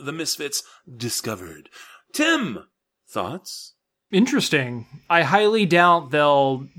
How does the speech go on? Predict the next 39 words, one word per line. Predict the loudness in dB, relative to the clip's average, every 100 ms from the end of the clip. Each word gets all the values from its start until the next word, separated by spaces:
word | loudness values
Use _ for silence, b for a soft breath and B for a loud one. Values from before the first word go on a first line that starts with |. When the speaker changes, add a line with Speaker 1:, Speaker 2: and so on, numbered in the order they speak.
| -2
Speaker 2:
put | 0
it | 2
back | 2 0
in | -2
the | 0
movie | 2 2 2 0
for | 0 -2 0
an | -2 -2
ultimate | -2 0 -2 -4
cut, | -2 2 2 0 -6 -14 _
or, | -4 0 0 0
and | 2 2 2
I |
highly | 2 2 4 2
doubt | 2 2
they'll | 0 -2
include | -4 0 2
it | 2 -4
on | -4 -2
any | -2 -4 -6 -10 b b b b
Blu-ray | -4 2 4 4 2 0 -6
or | -8 -4 -4
anything | -2 -4
like | -6 -8
that, | -6 -6 -6 -6
but, | -4 -4 -8 _ b b b b b b b
uh, | 2 4
that | 4 4
would | 4
have |
been | 4 2
interesting. | 2 2 2 2 0
I | 0
mean, | 2
that | 2 2
was | 4 2 2
nineteen | 0 0 0 -2
sixty-one, | -2 -4 -2 0 2 2 0 0
so, | -2 2 4 4 4 2 2 -2